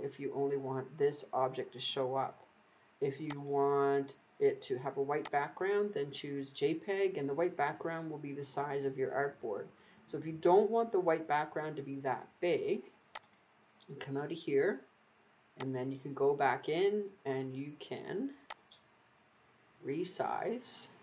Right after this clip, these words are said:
your artboard. Try not to cut his ears off. Actually, I think it's a girl.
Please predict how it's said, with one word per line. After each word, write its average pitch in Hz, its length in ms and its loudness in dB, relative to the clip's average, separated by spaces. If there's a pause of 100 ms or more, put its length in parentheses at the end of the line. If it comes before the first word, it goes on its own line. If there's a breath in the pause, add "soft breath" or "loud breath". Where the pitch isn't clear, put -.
(1160)
your 165 120 -2
artboard. 202 560 2 (3500)
Try - 240 -16
not - 160 -10
to - 80 -18
cut - 320 -8
his 143 340 -12
ears 190 320 4
off. 185 360 0 (1500 loud breath)
Actually, - 260 -8
I 139 40 -8
think 175 180 -4
it's - 160 -6
a 110 60 -6
girl. 139 360 -4